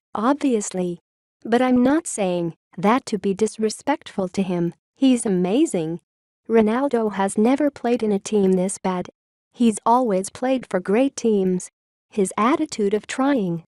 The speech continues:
to be the main man, getting the goals, driving people on, when you're in a great team,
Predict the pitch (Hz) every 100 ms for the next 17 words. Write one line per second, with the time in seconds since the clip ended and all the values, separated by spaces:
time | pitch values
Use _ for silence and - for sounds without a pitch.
0 | _ - 220 208 208 208 208 233 233 247
1 | 277 226 180 - - 208 262 277 214 202
2 | 214 196 180 170 - _ - 190 220 277
3 | 285 240 - 220 196 185 180 202 - _
4 | _ 233 240 240 247 202 190 - 214 262
5 | - 214 185 190